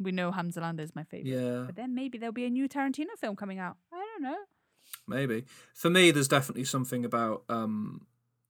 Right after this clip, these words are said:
Speaker 2: Leonardo DiCaprio and Django Unchained that's just not
Speaker 1: Mm.
Speaker 2: competent, but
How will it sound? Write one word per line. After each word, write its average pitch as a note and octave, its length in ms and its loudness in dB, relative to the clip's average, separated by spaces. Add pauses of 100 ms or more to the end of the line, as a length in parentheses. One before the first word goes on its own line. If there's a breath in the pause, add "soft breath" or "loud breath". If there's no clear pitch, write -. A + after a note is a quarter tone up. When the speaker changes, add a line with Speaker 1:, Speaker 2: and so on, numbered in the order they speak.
(600)
Speaker 2:
Leonardo A#2+ 520 4
DiCaprio A2+ 460 -2
and A2 100 -2
Django A2+ 320 -2
Unchained A2 540 -6
that's - 200 -6
just - 420 -6 (120)
not F3 300 8
Speaker 1:
Mm. E3+ 60 -2
Speaker 2:
competent, C#3+ 540 4 (200)
but B2 280 6